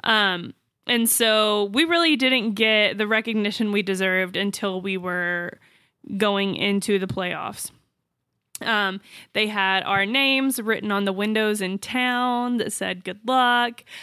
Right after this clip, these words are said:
Um, we were having breakfast before every game at the local truck stop.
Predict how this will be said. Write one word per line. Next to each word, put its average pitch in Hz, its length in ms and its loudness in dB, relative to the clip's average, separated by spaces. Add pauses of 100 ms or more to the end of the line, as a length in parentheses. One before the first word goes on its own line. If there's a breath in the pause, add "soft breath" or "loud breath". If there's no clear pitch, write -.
(180 loud breath)
Um, 175 560 -2
we 220 220 0
were 214 140 4
having 190 760 0
breakfast 220 960 0
before 190 880 0
every 180 320 -6
game 220 680 -2
at - 220 -4
the 185 100 -4
local 180 760 -6
truck - 460 -2
stop. 220 460 -4